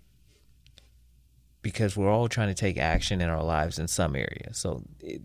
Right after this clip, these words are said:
it's a pretty safe play. And I do think I could have got enough guests to really grow that. But no, no,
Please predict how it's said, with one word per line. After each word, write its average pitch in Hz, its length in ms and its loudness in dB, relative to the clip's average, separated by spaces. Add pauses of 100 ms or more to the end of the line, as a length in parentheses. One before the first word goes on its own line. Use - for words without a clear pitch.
it's - 160 -2
a 101 60 -2
pretty 147 340 2
safe 113 400 2
play. - 320 0 (1400)
And 107 140 4
I 104 100 4
do 127 200 2
think 117 220 0
I 95 120 0
could - 160 -4
have 101 80 0
got 95 180 0
enough 92 320 0
guests 90 500 0 (1000)
to 95 500 0 (640)
really 110 560 2 (720)
grow 104 280 8
that. - 280 -4 (1700)
But 117 140 6
no, 120 380 4 (760)
no, 104 360 2